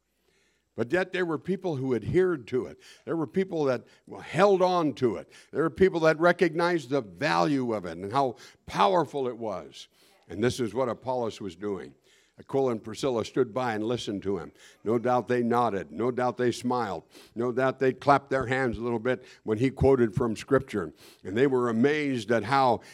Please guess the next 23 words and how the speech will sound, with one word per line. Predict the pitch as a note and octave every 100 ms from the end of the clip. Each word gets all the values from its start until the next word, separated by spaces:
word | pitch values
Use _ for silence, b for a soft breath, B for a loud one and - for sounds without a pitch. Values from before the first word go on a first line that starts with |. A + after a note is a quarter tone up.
| B
he | D3
was | C3+ A#2+
so | D#3 D3+
knowledgeable | C3 D3 D3+ C3+ A#2+ B2+ A2+
in | A2
the | A#2
Word | C3 C3
of | G2+
God. | A#2+ A#2+ F#2 F2 B B B
And | A2+ A2+
when | C#3 E3
the | D3+ C#3+ B B
assembly | A#2+ - G#3 G3+ G3+
was | F#3 E3+
dismissed | F3+ - F#3 A3+ -
and | E3+ D#3+
when | F3+
his | D#3 B2+
message | G3+ G#3+ G3 D#3 D#3+
was | D3
over, | F#3+ G3+ G#3 F#3 B B B B
they | B2
went | D3+ E3+ E3+